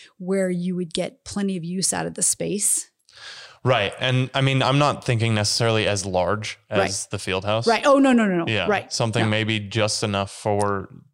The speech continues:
Speaker 2: the soccer
Speaker 1: Right. The
Speaker 2: side,
Speaker 1: futsal,
Speaker 2: um,
Speaker 1: yeah.
Speaker 2: futsal
Speaker 1: Yeah.
Speaker 2: and, like, rehab and stuff like that.
Speaker 1: Right.
Speaker 2: But, um,
Speaker 1: Well, that's what we're thinking in Tucson.
Speaker 2: Mm-hmm.
Speaker 1: So th-, the gentleman that I'm talking about, he and his wife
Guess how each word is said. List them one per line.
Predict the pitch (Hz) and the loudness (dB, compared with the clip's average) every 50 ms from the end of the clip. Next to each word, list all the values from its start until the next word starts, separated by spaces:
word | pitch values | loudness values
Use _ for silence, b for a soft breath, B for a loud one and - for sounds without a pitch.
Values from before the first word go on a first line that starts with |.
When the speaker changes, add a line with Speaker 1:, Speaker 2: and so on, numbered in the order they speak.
| _ 104 | _ _
Speaker 2:
the | 98 107 104 | -8 -6 -6
soccer | - - 95 92 98 - 113 113 117 104 - - | -2 -2 -2 -2 -2 -2 -4 -4 -4 -6 -10 -12
Speaker 1:
Right. | 92 - - - | -14 -12 -10 -8
The | - | -4
Speaker 2:
side, | - 127 123 127 131 135 131 | -2 0 0 0 0 -2 -2
Speaker 1:
futsal, | - - - - - - - | -6 -6 -6 -6 -8 -6 -4
Speaker 2:
um, | 113 110 104 98 | -2 -2 -2 -2
Speaker 1:
yeah. | 92 | -2
Speaker 2:
futsal | - 101 98 - 110 107 107 107 107 - | -4 -4 -2 0 2 2 4 4 2 0
Speaker 1:
Yeah. | 104 | -2
Speaker 2:
and, | 101 98 | -4 -4
like, | 95 87 - - - _ _ _ _ | -6 -8 -10 -12 -18 _ _ _ _
rehab | - 98 95 98 95 92 92 95 | -10 -8 -6 -4 -4 -4 -4 -6
and | 92 - | -8 -10
stuff | - 98 101 | -10 -12 -14
like | 110 - | -14 -10
that. | - 175 | -8 -6
Speaker 1:
Right. | 175 170 165 | -4 -4 -4
Speaker 2:
But, | - 90 92 b b b b b b b b b b b b _ - 110 | -6 -8 -10 b b b b b b b b b b b b _ -4 -2
um, | 107 101 98 92 87 87 95 107 - _ _ _ _ _ _ _ | -2 -2 -2 -2 -4 -6 -10 -14 -16 _ _ _ _ _ _ _
Speaker 1:
Well, | - 185 | -6 -2
that's | 196 208 214 - | 0 0 0 0
what | - 208 | 0 -2
we're | - 185 | -2 -4
thinking | 160 - 170 160 - 180 170 | -6 -6 -6 -6 -6 -4 -2
in | 165 160 160 160 - _ _ _ | -2 -2 -4 -6 -10 _ _ _
Tucson. | - - 233 247 233 - - - - - - 208 202 185 175 | -8 -6 -4 -2 -2 -2 -2 -4 -6 -8 -10 -12 -12 -8 -8
Speaker 2:
Mm-hmm. | 113 104 101 92 | -6 -6 -6 -4
Speaker 1:
So | 95 - - 190 | -4 -4 -4 -4
th-, | 170 165 208 - - _ | -6 -8 -12 -18 -18 _
the | - 190 | -10 -8
gentleman | 170 175 185 185 175 175 175 | -4 -2 -2 -2 0 -2 -2
that | 170 165 | -2 -4
I'm | 160 - | -4 -4
talking | - 202 220 - - 202 180 | -4 -4 -4 -2 -2 -4 -4
about, | 165 160 156 151 151 - 254 - _ | -4 -4 -6 -6 -6 -8 -10 -14 _
he | - - - 196 190 | -14 -10 -6 -4 -2
and | 180 170 | -2 -2
his | 170 170 | -2 -4
wife | - 175 170 170 170 170 - | -4 -4 -6 -6 -6 -8 -10